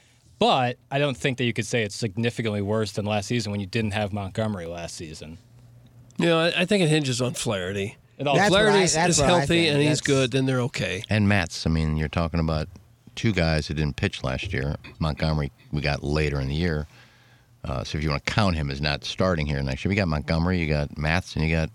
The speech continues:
Speaker 4: Flaherty, and two of 'em, you know, really did nothing.
Speaker 1: But Matz had a really good spring. Damn good spring.
Speaker 2: Yeah.
Speaker 1: One point five E R A.
Speaker 3: I
Speaker 2: And
Speaker 3: can't
Speaker 2: it's,
Speaker 3: say he
Speaker 2: it's
Speaker 3: didn't. That is very, he did look the part.
Speaker 2: It's not un-,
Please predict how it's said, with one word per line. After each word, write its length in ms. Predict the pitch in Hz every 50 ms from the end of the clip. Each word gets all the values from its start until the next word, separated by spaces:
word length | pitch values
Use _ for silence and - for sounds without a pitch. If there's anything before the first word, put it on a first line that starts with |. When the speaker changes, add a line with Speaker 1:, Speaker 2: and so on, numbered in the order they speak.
| - _ _ _ -
Speaker 4:
Flaherty, 420 | - - 95 104 110 95 73 71
and 140 | 73 76 -
two 160 | - - 101
of 80 | 92 76
'em, 260 | 69 73 73 76 76 - - - - - _ _ _ _ _ _ _ _ _ _ _ _ _ _ _ -
you 80 | - 78
know, 140 | 76 73 76
really 200 | 78 80 82 80
did 180 | 76 80 73 71
nothing. 300 | 90 92 - 73 67 - - - - - _
Speaker 1:
But 140 | - 135 131
Matz 300 | 120 120 127 139 135 -
had 120 | 135 127 117
a 40 |
really 240 | 110 110 120 131 139
good 120 | 135 143 135
spring. 400 | - - 180 180 165 147 139 127 - _ _ - - - _ - - - - - - _ -
Damn 260 | 131 131 156 165 139
good 140 | 120 110 -
spring. 320 | - - 120 127 123 113 180
Speaker 2:
Yeah. 160 | 175 185 180
Speaker 1:
One 260 | 143 123 123 127 127
point 200 | - 135 123 113
five 240 | - 120 120 120 117
E 120 | 117 117
R 160 | 113 113 113
A. 40 | 123
Speaker 3:
I 40 | 123 113
Speaker 2:
And 100 | 107 156 214
Speaker 3:
can't 100 | 247 269
Speaker 2:
it's, 120 | - -
Speaker 3:
say 160 | - 220 202 190
he 40 | 180
Speaker 2:
it's 100 | 151 123
Speaker 3:
didn't. 260 | 165 170 156 147 131
That 160 | 143 143 147 156
is 200 | 151 143 123 113
very, 500 | 110 127 139 139 131 98 117 123 113 82 -
he 220 | 110 110 123 151 160
did 160 | 180 170 131
look 320 | 120 117 135 180 180 - - - -
the 100 | - 110
part. 400 | - 107 98 85 82 82 - - - -
Speaker 2:
It's 180 | 226 220 -
not 200 | 240 262 240 196
un-, 240 | 175 156 147 147 -